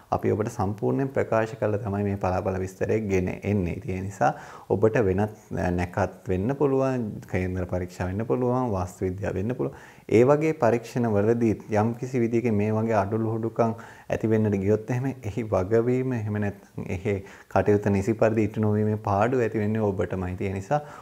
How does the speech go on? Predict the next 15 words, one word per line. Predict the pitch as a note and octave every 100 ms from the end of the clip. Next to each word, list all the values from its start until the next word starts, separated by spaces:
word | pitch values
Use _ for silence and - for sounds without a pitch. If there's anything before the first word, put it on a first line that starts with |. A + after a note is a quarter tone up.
| -
ඔබ | - B2
නිවැරදි, | G2 F#2+ G2 A#2+ C#3+ C#3+ D3 D3 -
අ, | A#2+ G#2+
තෝරා | G#2 A#2 B2 C3+ B2
ගැනීමක් | A2+ A2+ A2 G#2+
කරලා | G2+ G#2
තියෙන | G#2+ G#2 G2+
නිසා | G2+ - F#2+
තමයි | - G#2 A2 G#2+
අද | F#2+ G2
මේ | G2+ G2
වැඩසටහන | F#2 F#2 G2+ F#2 G#2
ශ්‍රවණය | G#2 - G2+ G2+ G2+
කරන්නේ | G#2+ G2 G2 G2
කියන | F2+ F#2+ F#2+